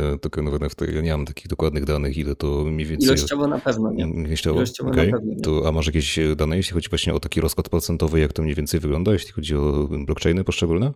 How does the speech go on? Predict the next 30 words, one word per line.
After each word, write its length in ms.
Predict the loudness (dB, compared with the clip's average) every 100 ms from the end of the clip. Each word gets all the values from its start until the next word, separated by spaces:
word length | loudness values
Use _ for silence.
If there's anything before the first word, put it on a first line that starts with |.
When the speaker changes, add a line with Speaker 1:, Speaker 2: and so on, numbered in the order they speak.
| -4 0
Speaker 2:
Ja 160 | 2
tylko 180 | 0 -4
po 120 | -4
prostu 280 | -4 -8 0
wiem, 160 | 2 2
jaka 160 | 0
jest 120 | -4
przepustowość 680 | -6 -10 -10 -4 -2 -2 -4
Ethereum, 440 | -6 0 2 2 0
tak? 200 | -2 0
Bo 100 | -2
Ethereum 520 | 0 0 0 0 -2
w 60 | -2
momencie, 340 | -2 0 -2
jak 80 | 0
działa 140 | 0
na 100 | 0
proof 260 | -4 -8 -10
of 120 | -4
work, 460 | 0 2 2 0 -8 0
ma 260 | 2 4
określoną 580 | 2 0 -2 0 0 2
ilość 200 | 2 0
danych, 300 | 0 0 -2
które, 340 | -4 -4 -4 -6 -10
którą 200 | -6 -2
można 300 | 0 0 -2
zapisać 420 | -4 -6 -6 -6 -6
w 60 |
czasie. 440 | -2 -2 -2 -8